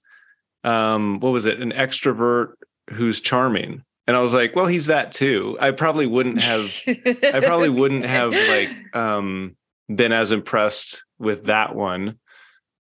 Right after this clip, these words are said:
Speaker 1: you know, because tech savvy describes, tech savvy D and D, like, describes his actual job.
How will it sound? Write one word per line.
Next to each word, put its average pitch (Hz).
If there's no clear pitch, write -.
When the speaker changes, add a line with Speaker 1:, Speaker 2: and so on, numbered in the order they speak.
Speaker 1:
you 113
know, 98
because 110
tech 139
savvy 107
describes, 104
tech 123
savvy 104
D 101
and 98
D, 104
like, 101
describes 98
his 92
actual 95
job. 87